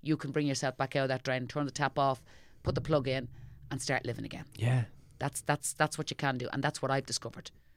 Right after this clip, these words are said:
Speaker 1: And that's how I'm getting through it. There are days I sit and I cry for nothing.
Speaker 2: Mm-hmm.
Speaker 1: I'm like, <laughs> "Poor me, poor me." And then I say, "Poor you? What about the poor old fella out in the street sleeping in his sleeping bag? Or the poor man who's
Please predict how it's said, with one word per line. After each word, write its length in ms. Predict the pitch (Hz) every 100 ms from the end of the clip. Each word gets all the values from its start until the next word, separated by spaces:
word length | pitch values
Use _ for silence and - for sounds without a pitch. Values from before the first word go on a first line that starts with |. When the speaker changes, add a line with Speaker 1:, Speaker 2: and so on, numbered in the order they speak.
| - - -
Speaker 1:
And 120 | - 127
that's 200 | 139 -
how 100 | 135
I'm 100 | 123
getting 200 | - 120
through 160 | -
it. 100 | 131 - - -
There 100 | 302
are 40 |
days 260 | 370 370 311
I 60 |
sit 180 | 277 -
and 80 | -
I 60 | 202
cry 220 | 226 220
for 80 | 226
nothing. 280 | 254 - - 170
Speaker 2:
Mm-hmm. 200 | 156 196 - - - 302
Speaker 1:
I'm 500 | 403 508 330 370 359
like, 140 | 339 -
<laughs> 100 | -
"Poor 480 | - 381 415 415 392
me, 420 | 349 349 339 339
poor 360 | - - 302 311
me." 300 | 262 262 - - - -
And 80 | 190
then 80 | 190
I 40 |
say, 240 | 175 185 165 - - -
"Poor 200 | 226 202
you? 280 | 131 214 302
What 80 |
about 140 | 349 403
the 40 |
poor 240 | - - 311
old 180 | 262 233
fella 320 | 240 233 170
out 80 | -
in 40 |
the 40 | 160
street 340 | - 202 185
sleeping 300 | - 190 -
in 80 | 156
his 140 | 147
sleeping 360 | - - 202 -
bag? 200 | 143 139 - - - - -
Or 100 | 180
the 80 | 170
poor 220 | - 214
man 180 | 196 185
who's 240 | 165 170